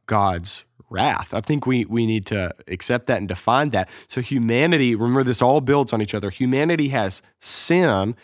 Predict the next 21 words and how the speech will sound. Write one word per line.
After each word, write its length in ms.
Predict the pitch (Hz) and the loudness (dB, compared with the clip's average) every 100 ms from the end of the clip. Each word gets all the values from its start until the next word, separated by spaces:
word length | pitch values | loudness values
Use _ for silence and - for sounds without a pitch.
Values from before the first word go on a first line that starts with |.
| - - | -20 -4
and 140 | 123 | -2
it 100 | 120 | 0
offends 500 | 104 - - 147 190 | -2 -4 0 2 2
God. 240 | 131 123 117 | 2 2 0
It's 120 | 113 | -2
a 40 | |
crime 380 | 110 - 131 170 | -6 0 2 2
against 260 | 139 107 - | 0 -4 -2
God. 220 | 110 104 | -2 0
Why? 200 | 107 135 | 2 0
Because 220 | 123 113 | 0 -4
God 180 | 113 107 | 0 0
is 100 | 98 | -2
perfect 540 | - - 127 113 107 - - - | -4 0 0 0 -4 -6 -14 -4
and 180 | 110 104 | -2 -2
he 240 | 127 113 | -2 0
is 240 | 95 90 - _ _ | -2 -4 -10 _ _
holy. 580 | - 131 165 147 - - _ - - | -4 0 2 0 -4 -12 _ -18 -2
So 220 | 143 135 | 2 2
in 200 | 143 147 | 4 4
response 1040 | 120 107 - - 156 160 107 107 - - | 4 0 -2 2 4 6 4 2 -4 -6